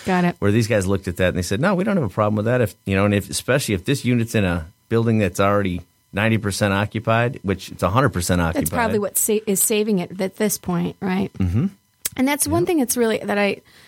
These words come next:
Speaker 1: you bring up a really good point. Of-, more often than not, when I'm seeing,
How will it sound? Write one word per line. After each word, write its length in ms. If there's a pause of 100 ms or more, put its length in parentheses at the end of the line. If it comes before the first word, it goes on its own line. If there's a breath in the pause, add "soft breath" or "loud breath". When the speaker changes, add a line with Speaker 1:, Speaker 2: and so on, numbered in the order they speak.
(100)
Speaker 1:
you 100
bring 220
up 120
a 40
really 220
good 160
point. 400
Of-, 300
more 180
often 300
than 160
not, 280
when 140
I'm 160
seeing, 640